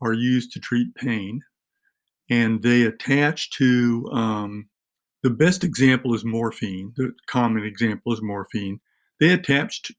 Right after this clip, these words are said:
attach to receptors in the brain to reduce, uh,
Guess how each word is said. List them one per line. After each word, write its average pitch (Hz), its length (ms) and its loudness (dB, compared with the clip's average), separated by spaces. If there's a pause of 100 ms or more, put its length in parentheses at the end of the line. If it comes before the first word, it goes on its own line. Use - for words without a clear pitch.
attach 131 520 0
to 120 100 0
receptors 113 600 2
in 117 120 2
the 127 80 0
brain 104 540 -4 (560)
to 120 80 2
reduce, 113 640 0 (100)
uh, 107 280 -4